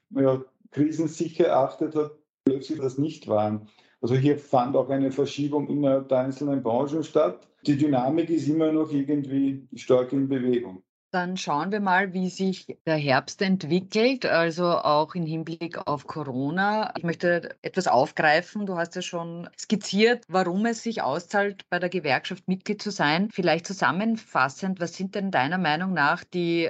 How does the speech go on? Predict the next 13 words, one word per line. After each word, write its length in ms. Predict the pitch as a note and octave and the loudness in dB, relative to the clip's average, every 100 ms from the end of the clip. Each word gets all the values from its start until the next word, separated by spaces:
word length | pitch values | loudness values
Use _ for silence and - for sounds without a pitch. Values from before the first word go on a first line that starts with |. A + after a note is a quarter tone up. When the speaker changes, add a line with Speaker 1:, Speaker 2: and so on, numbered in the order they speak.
| - | 2
Speaker 2:
drei 360 | D#3+ D3+ F#3 | 4 6 4
oder 140 | D#3+ F3+ | 2 -4
fünf 320 | - G#3 G#3+ | -2 -2 -2
Top-Gründe, 800 | F#3 F3+ - F#3 F#3 G3 G3 F#3+ E3+ | -2 -2 0 -2 0 4 4 4 2
Mitglied 360 | F#3+ - G3+ | -4 -2 -2
bei 120 | F3+ | 0
der 120 | E3+ D3+ | 0 0
Wieder 200 | F3+ F3+ | 0 0
zu 100 | D3+ | -6
sein? 380 | C3+ A2 A2+ | -2 -2 -2
Also 280 | - C#3 D3 | -2 -2 0
was 280 | C#3+ D#3 - | 0 0 0
sind 320 | F3 F3 E3+ | -2 -2 -6